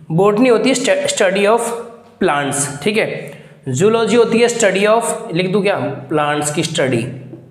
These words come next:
अब तो पता लग गया ना, बार बार बता दो, लॉजी मतलब, जूलॉजी होता है animals की, mycology होती है study of fungi,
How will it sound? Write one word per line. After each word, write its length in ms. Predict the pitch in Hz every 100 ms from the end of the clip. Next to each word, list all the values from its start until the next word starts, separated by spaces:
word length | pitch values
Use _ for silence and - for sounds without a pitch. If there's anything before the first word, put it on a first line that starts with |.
| - _ - - - - -
अब 160 | 135 -
तो 60 |
पता 200 | 185 190
लग 160 | 190 185
गया 80 | 220
ना, 60 |
बार 240 | 226 180 170
बार 100 | 190
बता 220 | 185 170
दो, 100 | 185
लॉजी 320 | 185 160 170
मतलब, 360 | 170 165 165 135
जूलॉजी 360 | 170 180 180
होता 180 | 196 202
है 120 | 185
animals 400 | 175 170 170 165 170
की, 60 | 180 165 - - - - - - _ - - - - - _ _ _ - - _ _ - - - - _ - _ -
mycology 580 | 147 151 165 196 190 190
होती 180 | 180 170
है 40 |
study 320 | 185 165 151 175
of 40 |
fungi, 440 | 165 127 123 165